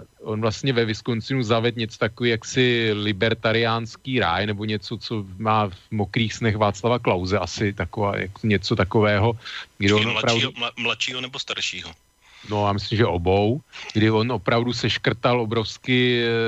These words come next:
Speaker 1: jaksi výdaje na, na, třeba na školství, na zdravotnictví, tam školství, tam byly velice prostě demonstrace učitelů a tak dále, prostě vyloženě silnice jsou tam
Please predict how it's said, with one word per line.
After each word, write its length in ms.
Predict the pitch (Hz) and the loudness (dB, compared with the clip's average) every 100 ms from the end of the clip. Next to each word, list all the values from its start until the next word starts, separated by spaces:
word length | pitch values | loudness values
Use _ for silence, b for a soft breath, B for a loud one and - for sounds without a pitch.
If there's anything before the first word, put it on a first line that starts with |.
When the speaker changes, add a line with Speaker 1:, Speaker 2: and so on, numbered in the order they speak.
| 113 113 113 | 0 -2 -6
Speaker 1:
jaksi 520 | 101 - 123 120 120 - - 98 | -10 2 4 4 2 -6 -10 -2
výdaje 640 | 104 107 113 110 107 123 | 2 4 4 4 2 0
na, 220 | 123 107 104 | -2 -4 -2
na, 340 | 107 92 98 - | 0 0 -2 -8
třeba 200 | - 117 | -4 -2
na 120 | 107 90 | 0 -2
školství, 580 | - 123 113 - 120 | 0 0 0 -2 0
na 120 | 110 104 | 2 2
zdravotnictví, 640 | 110 117 107 110 - 113 | 2 2 0 -6 -2 0
tam 160 | 110 104 | 0 0
školství, 340 | - 120 113 | -2 -2 0
tam 140 | 117 110 | 0 4
byly 160 | 110 | 4
velice 580 | 107 107 104 123 110 107 | 4 2 0 0 2 0
prostě 320 | - - 127 | -6 -2 0
demonstrace 600 | 110 110 107 - 107 - | 2 0 -4 -6 -8 -8
učitelů 560 | 135 110 127 104 110 113 | -10 -8 -8 -2 -2 -2
a 40 | - | 0
tak 160 | 120 | 2
dále, 300 | 110 104 107 | 4 4 2
prostě 360 | 107 - - 117 B B B | 0 -6 0 0 B B B
vyloženě 400 | 110 110 127 104 | 2 4 2 0
silnice 580 | 92 135 117 113 - 117 | 2 2 4 0 -2 -2
jsou 180 | 131 113 | 0 2
tam 240 | 120 113 | 0 0